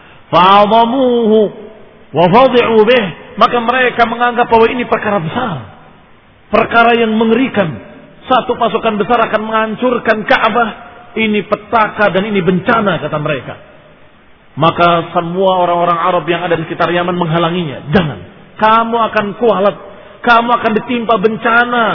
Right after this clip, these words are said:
Itu adalah tempat suci, tempat yang dijaga oleh Allah, ya. Oleh Rabbul Alamin, pencipta alam semesta." Kalau engkau terpaksa dan terus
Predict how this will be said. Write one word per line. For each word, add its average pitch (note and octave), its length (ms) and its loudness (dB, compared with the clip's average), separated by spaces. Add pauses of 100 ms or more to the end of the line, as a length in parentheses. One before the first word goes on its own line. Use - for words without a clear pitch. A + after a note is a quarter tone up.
(420)
Itu B3 160 -2
adalah A#3+ 240 4
tempat - 400 -2
suci, B3 320 -4
tempat A#3+ 320 -2
yang A3+ 160 -4
dijaga A3+ 320 0
oleh A#3+ 160 0
Allah, A3+ 480 0 (160)
ya. F#3 160 -6 (640)
Oleh A#3+ 480 6
Rabbul A#3+ 320 2
Alamin, A#3+ 720 0
pencipta A3+ 480 -2
alam A3+ 320 0
semesta." - 400 -4 (560)
Kalau C#4 560 6
engkau B3+ 560 0
terpaksa A#3+ 640 0
dan G3 240 -2
terus C#4+ 360 2